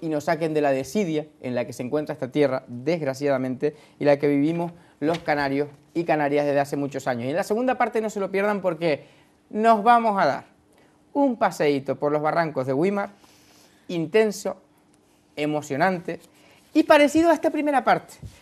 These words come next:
porque vamos a intentar explicar cómo el Partido Popular,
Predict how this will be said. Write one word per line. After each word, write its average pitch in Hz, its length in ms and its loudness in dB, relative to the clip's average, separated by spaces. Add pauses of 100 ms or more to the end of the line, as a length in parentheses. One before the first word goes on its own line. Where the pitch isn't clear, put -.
(420)
porque 208 280 4
vamos 294 300 8
a 294 60 4
intentar 226 480 2
explicar 180 480 -2 (340)
cómo 294 320 10
el 269 80 4
Partido 220 500 2
Popular, 165 380 -4